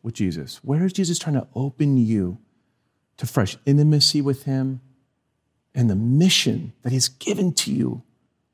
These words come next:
all around you in your life? Is it on your sports team? Is it in your office? Is it with your neighbor? Is it with your own family? When we allow Jesus to connect us to that meaning and that mission,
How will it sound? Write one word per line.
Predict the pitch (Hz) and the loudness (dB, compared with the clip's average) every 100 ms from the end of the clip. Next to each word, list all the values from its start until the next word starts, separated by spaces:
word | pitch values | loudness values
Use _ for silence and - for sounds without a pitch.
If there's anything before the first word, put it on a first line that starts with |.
| _ | _
all | - 175 196 214 202 | -4 2 2 2 0
around | 190 170 143 151 156 147 | -2 0 0 2 2 2
you | 127 113 | 4 2
in | - 120 | 2 0
your | 104 104 | 0 -2
life? | 98 95 - - - _ _ _ _ _ _ _ - _ _ _ _ - | -6 -10 -14 -20 -20 _ _ _ _ _ _ _ -20 _ _ _ _ -2
Is | 131 | 0
it | 180 | 2
on | 202 196 | 4 4
your | 165 143 | 4 4
sports | - - 160 175 - | 2 -2 -2 -2 -2
team? | 151 131 | 0 2
Is | 131 | 4
it | |
in | 180 | 4
your | 190 175 - | 4 2 0
office? | 135 156 - 127 107 - | -2 -2 0 0 0 0
Is | 131 139 | -2 0
it | 151 | 0
with | 180 | 0
your | 190 151 | 0 2
neighbor? | 131 123 151 131 | 4 4 2 2
Is | 123 | 0
it | 127 | 0
with | 165 165 | -2 -2
your | - | -4
own | 139 147 | -2 -2
family? | 135 - 107 120 117 90 73 _ _ _ _ _ _ _ _ _ _ _ _ _ _ _ _ _ _ _ _ _ _ _ _ | -4 -10 -4 0 2 0 -4 _ _ _ _ _ _ _ _ _ _ _ _ _ _ _ _ _ _ _ _ _ _ _ _
When | - 143 143 - | 2 4 4 4
we | 143 | 2
allow | 127 120 139 170 | 2 0 0 0
Jesus | 143 135 127 117 | 2 0 2 0
to | 120 | -6
connect | - 117 117 | -4 -2 0
us | 123 | -2
to | - | -2
that | 117 - _ | -4 -4 _
meaning | - 120 123 131 135 107 92 | -2 2 4 4 4 2 0
and | 101 | -2
that | 104 107 | -4 -4
mission, | 110 110 - 101 | -4 -4 -6 -10